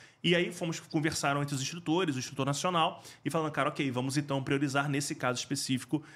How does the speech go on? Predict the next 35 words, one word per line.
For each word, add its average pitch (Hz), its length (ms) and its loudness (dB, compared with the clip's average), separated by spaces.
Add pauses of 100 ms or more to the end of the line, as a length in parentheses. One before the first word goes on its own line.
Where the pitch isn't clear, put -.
(160)
as - 120 0
crianças 139 260 -4
pequenas." 120 360 -4
Então, 160 320 0 (440)
apesar 156 320 2
de 202 80 2
eu - 20 -2
ter 180 140 -2
feito 165 220 0
curso 151 260 -2
nos 139 60 -2
Estados 135 180 0
Unidos, 120 360 0
deles 123 280 -2
conhecerem 151 500 0
muito 170 420 4
do 139 120 0
assunto, 123 340 -2
saberem 143 460 0
muito, 139 200 0
terem 139 200 -4
testado 139 440 -2
muito, 143 380 0 (500)
a 120 120 2
gente 147 240 -2
no 156 40 0
Brasil 143 520 0
adapta 139 500 0
o - 20 -10
protocolo 156 440 -4
pra 151 180 -4
realidade 143 400 0
de 151 140 -2
cada 170 220 0
escola. 110 460 0